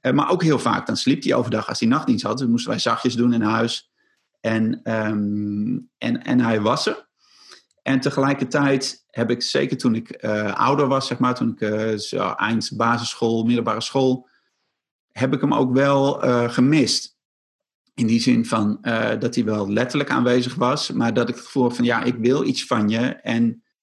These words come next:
dat komt niet, of dat krijg ik niet, of ik zou graag willen dat je, eh, dat je anders was.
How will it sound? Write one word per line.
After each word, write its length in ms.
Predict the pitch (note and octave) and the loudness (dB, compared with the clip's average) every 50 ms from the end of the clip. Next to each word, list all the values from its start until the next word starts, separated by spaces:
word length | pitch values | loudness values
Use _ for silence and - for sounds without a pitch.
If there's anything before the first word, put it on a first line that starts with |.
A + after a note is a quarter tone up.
| _ _ _ | _ _ _
dat 300 | _ - B2 B2 - - | _ -4 -4 -4 -4 -4
komt 240 | - D3+ D#3+ E3 C#3 | 0 0 2 2 4
niet, 260 | C3+ B2 A2+ A#2+ - | 4 4 4 2 -2
of 100 | - - | -8 -6
dat 140 | - G#2+ - | -6 -6 -4
krijg 280 | - - A#2+ A#2+ C3+ B2 | -2 -2 0 0 0 -2
ik 100 | A2+ G#2 | -2 -2
niet, 180 | A#2+ G#2+ F2 - | -2 -2 -4 -4
of 100 | G2 - | -8 -10
ik 100 | A#2+ - | -10 -6
zou 200 | - A#2 A2+ A2 | -2 -2 -2 0
graag 180 | - A2+ G#2+ A2 | -2 -4 -2 -2
willen 320 | A2+ A2+ A#2 G#2+ G2+ G#2 | 0 0 0 0 0 -2
dat 220 | A2+ A2 G#2 - - | -2 -4 -4 -4 -4
je, 260 | A2 G#2 G#2+ A#2+ - | -4 -4 -4 -6 -8
eh, 380 | - - D2 - - - - - | -10 -12 -12 -12 -12 -14 -12 -12
dat 140 | - - - | -10 -10 -6
je 60 | - | -2
anders 320 | D3 C#3+ D#3+ D3+ A#2+ - | 0 2 2 2 2 2
was. 400 | - A2 G#2 - - - - _ | 0 -2 -2 -4 -6 -10 -12 _